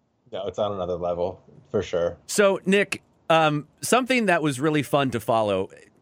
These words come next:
Speaker 2: fun may be a wrong word, sadistic is probably more appropriate. The <laughs> Masters odds for Tiger Woods to win, y-, you were telling me about a, a bit about this. Do you wanna go through this for the folks?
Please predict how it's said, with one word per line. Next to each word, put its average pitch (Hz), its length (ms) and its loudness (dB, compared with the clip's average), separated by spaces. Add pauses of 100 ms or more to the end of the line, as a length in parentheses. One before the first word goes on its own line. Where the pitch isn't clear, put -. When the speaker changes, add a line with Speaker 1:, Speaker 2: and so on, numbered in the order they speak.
(460)
Speaker 2:
fun 285 320 2
may 185 120 4
be 143 140 2
a 127 80 4
wrong 113 260 2
word, 101 260 -2 (180)
sadistic 175 600 0
is 175 100 -2
probably 160 260 2
more 151 220 0
appropriate. 160 580 -2 (520)
The 151 440 2
<laughs> - 60 -12
Masters 170 640 0
odds 160 580 0 (160)
for 151 160 -4
Tiger 165 400 0
Woods 156 300 0
to 165 120 -2
win, 151 420 0 (180)
y-, 208 240 -2
you 233 160 4
were 311 80 0
telling 196 220 2
me 151 80 4
about 127 220 2
a, 107 80 -2 (120)
a 139 60 -2
bit 123 160 0
about 110 240 2
this. 110 140 0
Do - 80 -2
you 170 40 4
wanna 185 140 2
go 180 100 2
through 170 180 0
this 185 200 -4
for 190 100 -6
the 175 80 -2
folks? 190 360 -2